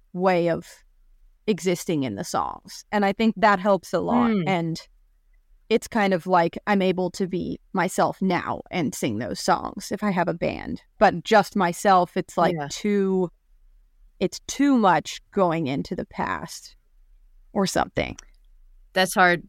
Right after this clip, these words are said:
Speaker 2: 'cause when you have a band and you feel like yourself, then you don't talk to the audience.
Speaker 1: <laughs> I know.
Speaker 2: What a conundrum.
Speaker 1: It's kind of a
Speaker 2: <laughs>
Speaker 1: conundrum. I, yeah, I've kind of been,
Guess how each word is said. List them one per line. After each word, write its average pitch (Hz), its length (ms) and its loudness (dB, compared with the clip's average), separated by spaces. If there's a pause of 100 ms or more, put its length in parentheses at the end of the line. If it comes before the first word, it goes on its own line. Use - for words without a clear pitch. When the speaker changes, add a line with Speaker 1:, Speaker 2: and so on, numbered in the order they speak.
Speaker 2:
'cause 185 180 -4
when 165 140 -2
you 165 140 0
have 156 140 0
a 156 60 -4
band 147 380 0
and 143 160 -4
you 139 120 -4
feel 147 280 -4
like 143 220 -4
yourself, 139 480 -4
then 135 180 -8
you 131 80 -6
don't 135 220 -8
talk 120 260 -10
to 143 120 -12
the 127 160 -8
audience. 131 760 -10
Speaker 1:
<laughs> - 40 -4
I 226 140 2
know. - 300 0 (380)
Speaker 2:
What 160 140 -6
a 156 60 -6
conundrum. 139 840 -6 (100)
Speaker 1:
It's 190 260 -2
kind 196 240 2
of 185 120 -2
a 185 60 -2
Speaker 2:
<laughs> - 80 -8
Speaker 1:
conundrum. 175 600 -2 (100)
I, 185 420 2 (280)
yeah, 196 240 2
I've 180 180 -6
kind 202 220 0
of 180 80 -6
been, 170 300 -6